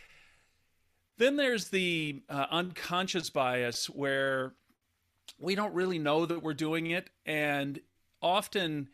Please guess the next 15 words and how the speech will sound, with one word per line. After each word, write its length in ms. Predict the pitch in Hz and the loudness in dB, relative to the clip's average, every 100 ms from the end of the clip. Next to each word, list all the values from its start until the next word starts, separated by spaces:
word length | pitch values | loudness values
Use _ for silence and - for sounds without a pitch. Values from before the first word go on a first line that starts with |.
| - - _ | -20 -20 _
you 180 | 160 165 | -4 -4
can, 300 | - 147 - | -2 -6 -6
you 160 | 156 151 | -8 -6
can 160 | 156 | -4
see 260 | 156 - 254 | -2 -2 0
this 420 | 190 143 - - - | 2 2 2 -2 -4
not 400 | 151 160 196 208 | -6 -2 -2 -2
because 460 | 214 - 156 143 127 | -8 -2 -2 -2 -2
there 220 | 143 143 | 0 2
is 420 | 139 139 131 - - - _ _ - - 143 | 2 2 -2 -6 -8 -20 _ _ -20 -12 -8
deliberate 500 | 151 147 170 185 170 | -4 0 0 2 0
exclusion, 800 | 143 - - 160 185 151 143 131 | 0 -2 -2 0 0 0 0 0
but 180 | 131 123 | -2 -2
more 300 | 147 185 190 | 0 0 2
because 680 | 165 - 156 143 143 131 | 0 0 0 2 0 -4